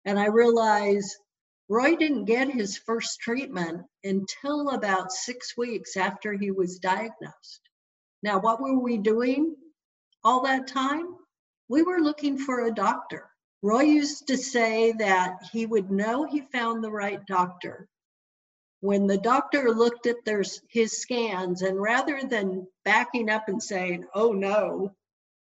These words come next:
leaned in and said, "Hmm, interesting." And we did. We finally found that doctor, but it took a while.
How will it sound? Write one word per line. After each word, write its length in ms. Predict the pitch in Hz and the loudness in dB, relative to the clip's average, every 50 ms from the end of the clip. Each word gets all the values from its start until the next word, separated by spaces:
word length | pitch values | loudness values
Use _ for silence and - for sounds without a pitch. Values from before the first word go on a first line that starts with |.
| _ _ _ _ _ _ _ _ _ - | _ _ _ _ _ _ _ _ _ -2
leaned 400 | 208 247 262 277 277 269 262 262 | 0 2 2 2 2 2 2 4
in 340 | 262 262 247 240 220 196 | 4 4 4 4 2 2
and 240 | 190 185 185 185 180 | 0 0 -2 -2 -2
said, 420 | 180 214 214 196 196 190 - 190 - - 202 - | -2 -2 0 0 0 -2 -2 -6 -10 -4 0 2
"Hmm, 500 | 311 294 269 254 214 196 180 175 175 175 156 - _ _ _ _ - | 2 2 2 0 -2 -2 -4 -4 -6 -10 -12 -18 _ _ _ _ -8
interesting." 840 | 254 254 247 247 - - 185 160 - - - - 170 170 - - _ _ _ _ _ _ _ _ _ _ _ _ _ _ _ - | -6 -4 -4 -4 -4 -6 -6 -6 -6 -8 -14 -16 -16 -18 -18 -20 _ _ _ _ _ _ _ _ _ _ _ _ _ _ _ -4
And 380 | 233 233 247 247 240 240 233 - - | -2 0 0 0 0 -2 -4 -6 -6
we 180 | 208 240 277 262 | -4 -4 -2 0
did. 400 | 269 370 403 370 196 - - - - - | 2 4 4 4 2 -2 -4 -10 -10 -6
We 140 | 214 214 214 | -4 -4 -4
finally 480 | - - 269 269 277 302 311 320 311 | -4 -4 -4 -2 -2 0 0 0 -2
found 380 | 294 - - 285 277 277 269 262 | -2 -2 -4 -4 -4 -2 -2 -2
that 180 | 269 262 262 | -2 -4 -4
doctor, 460 | - 277 285 320 - - - 185 - - _ _ _ _ _ _ _ _ _ _ _ - | -4 -2 -2 -4 -4 -8 -12 -14 -14 -14 _ _ _ _ _ _ _ _ _ _ _ -6
but 140 | 247 269 | -4 -2
it 180 | 269 294 302 - | -2 -2 -4 -4
took 260 | - 302 370 359 - | -4 -4 -2 -2 -2
a 40 | 302 | -2
while. 240 | 226 170 165 - | -2 -2 -4 -6